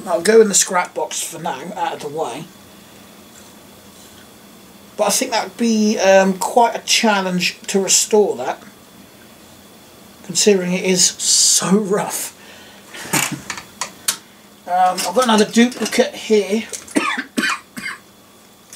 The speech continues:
which I might throw in as a freebie with the other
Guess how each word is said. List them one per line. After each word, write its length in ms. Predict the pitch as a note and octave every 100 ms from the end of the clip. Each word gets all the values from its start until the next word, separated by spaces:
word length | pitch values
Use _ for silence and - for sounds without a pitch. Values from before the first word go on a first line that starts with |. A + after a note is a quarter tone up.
| - - - - - - - - - - - - - - -
which 140 | G#3+
I 40 |
might 280 | F#3 A#3 B3+
throw 360 | - - A3+ G#3
in 220 | G3+ F#3+
as 220 | G3 F#3
a 40 | F3
freebie 800 | - - G#3+ G3+ F#3 F3+ F3+
with 160 | F#3 E3
the 100 | F3+
other 240 | F#3+ F3